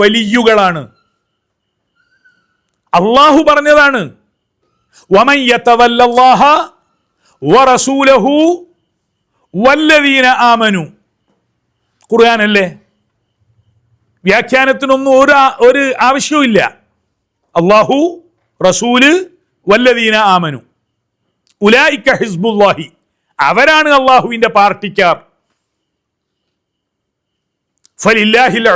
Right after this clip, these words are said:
ഇസ്സത്തു വലി റസൂലിഹി വലിൽ മുഅ്മിനീൻ.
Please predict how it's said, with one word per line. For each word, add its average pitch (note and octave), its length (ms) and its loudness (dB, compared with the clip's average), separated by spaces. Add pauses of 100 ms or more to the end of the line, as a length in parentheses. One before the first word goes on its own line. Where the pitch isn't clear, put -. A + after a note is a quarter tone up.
ഇസ്സത്തു A#3+ 380 0 (1300)
വലി C4+ 200 2 (100)
റസൂലിഹി C#4 600 0 (760)
വലിൽ D#4 380 2
മുഅ്മിനീൻ. D#4+ 560 0